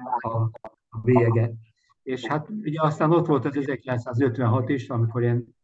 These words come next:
kettő és fél éves gyerek voltam, és akkor még talán egy, egy ilyen apró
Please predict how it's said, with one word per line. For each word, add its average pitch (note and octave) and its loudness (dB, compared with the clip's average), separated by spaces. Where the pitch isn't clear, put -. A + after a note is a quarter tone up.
kettő B2+ -2
és A#2 0
fél C3 -2
éves A2 0
gyerek C3 -6
voltam, C3+ -4
és A#2+ -8
akkor B2 0
még A#2 4
talán A#2+ 2
egy, A#2 0
egy A2+ -6
ilyen A#2 2
apró A2+ -4